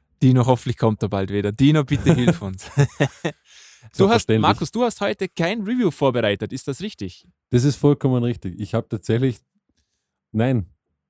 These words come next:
Speaker 2: ich, ich hab mir überlegt, ob ich jetzt irgendwie so
Speaker 1: Da-,
Speaker 2: das
Speaker 1: das
Speaker 2: neue
Speaker 1: ist
Speaker 2: Deftones-Album oder so oder, oder irgendwie sowas. Aber ich hab tatsächlich keine, in, in den letzten paar Wochen gab's irgendwie nichts. Na,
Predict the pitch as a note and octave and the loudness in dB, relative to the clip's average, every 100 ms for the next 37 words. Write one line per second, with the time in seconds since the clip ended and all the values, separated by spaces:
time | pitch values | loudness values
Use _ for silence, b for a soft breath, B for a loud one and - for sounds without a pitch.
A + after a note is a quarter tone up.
0 | _ _ _ A2 B2 A#2+ A#2+ A#2 A2 G#2+ | _ _ _ -6 -2 0 2 2 2 0
1 | A2 G2+ G2 F#2+ - G2 F#2+ F2+ F2 F#2 | 0 -2 0 -2 -4 -4 -2 -2 -2 -2
2 | E2 F2+ - F2 F#2 - G2 F#2 G2+ G2 | 0 0 0 -2 -4 -2 -2 0 0 0
3 | G2 F#2+ F#2 E2+ F#2+ F#2 F2+ F2 F2 F2 | 0 0 -2 -2 -2 -2 -2 -4 -4 -4
4 | F2+ F2+ F#2 F2+ F2+ b b b F#2 G2+ | -2 0 0 0 -4 b b b -2 0
5 | G#2+ A2+ A#2 - B2 C#3 A#2+ - _ _ | 0 -2 -2 -2 -2 -2 -4 -12 _ _
6 | A2 G#2+ D3 E3 B2+ G2+ G2+ F#2+ F#2+ A#2+ | -4 0 0 0 -2 -2 0 0 -2 -4
7 | - A#2+ A2 - - G2 G2 A2+ - A#2 | -6 -4 -4 -6 -6 -4 -4 -6 -6 -10
8 | G2+ G2+ - G#2+ G#2+ G2+ A2 A2 A#2 C#3 | -8 -8 -8 -6 -4 -4 -4 -4 -4 -6
9 | _ _ _ _ _ _ _ _ _ _ | _ _ _ _ _ _ _ _ _ _
10 | _ _ _ _ _ _ A#2+ D#3+ | _ _ _ _ _ _ 0 0